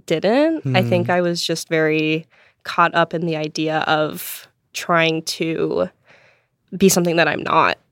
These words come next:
Speaker 1: because I didn't want to express my true identity
Speaker 2: Mm-hmm.
Speaker 1: because I just wasn't ready.
Speaker 2: Mm-hmm.
Speaker 1: But now I've definitely been able to. And I'm,
Speaker 2: Mm-hmm.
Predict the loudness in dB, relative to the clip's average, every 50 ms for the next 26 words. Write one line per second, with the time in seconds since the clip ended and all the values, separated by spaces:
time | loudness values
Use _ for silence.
0 | _ -2 2 4 4 4 4 4 2 2 0 -2 0 0 0 0 0 -2 -4 -4
1 | -4 -2 -2 -2 0 0 0 0 0 0 0 0 0 0 -2 -2 -2 -2 -2 -4
2 | -4 -4 -6 -8 -10 _ _ _ -2 0 0 0 0 -2 -4 -4 -6 -10 _ _
3 | _ _ _ _ _ _ _ _ _ _ _ _ -8 -6 -2 -2 0 2 2 2
4 | 2 0 0 0 0 0 0 0 2 2 2 2 2 2 2 2 2 2 0 0
5 | 0 -2 -6 -8 -10 -12 -10 -10 -8 -6 -4 -4 -6 -8 -8 -6 -4 -2 0 0
6 | 0 -2 -4 -4 _ 0 0 2 2 2 2 2 2 2 0 -2 -2 -2 -2 -4
7 | -2 -2 -4 -4 -4 -6 -6 -8 -6 -2 -2 0 -2 -2 -4 -10 _ _ _ -2
8 | 0 2 2 2 0 -2 -6